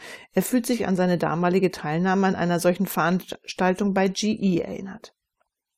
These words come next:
Er beobachtet jedoch aufmerksam aus dem Augenwinkel Ernst Kraus,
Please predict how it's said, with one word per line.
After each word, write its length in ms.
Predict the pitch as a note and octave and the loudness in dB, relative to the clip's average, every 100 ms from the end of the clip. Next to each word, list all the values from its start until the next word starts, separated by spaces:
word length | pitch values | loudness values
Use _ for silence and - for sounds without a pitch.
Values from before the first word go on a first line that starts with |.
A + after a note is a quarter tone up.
| _ _ | _ _
Er 120 | - | -4
beobachtet 580 | E3+ - A3 A#3+ - E3 | 0 2 2 0 0 -2
jedoch 220 | E3 E3 | 0 0
aufmerksam 680 | - C3+ E3+ A3 A3+ - A3 | 2 0 2 0 0 -2 -2
aus 180 | G3+ F#3 | 0 -2
dem 140 | - - | -4 -4
Augenwinkel 680 | C#3+ E3 F3+ G3+ A3 A3 | -2 -2 2 4 4 4
Ernst 400 | - E3+ G3 - | 0 -2 -4 -8
Kraus, 480 | - - - - - | -10 -6 -6 -6 -10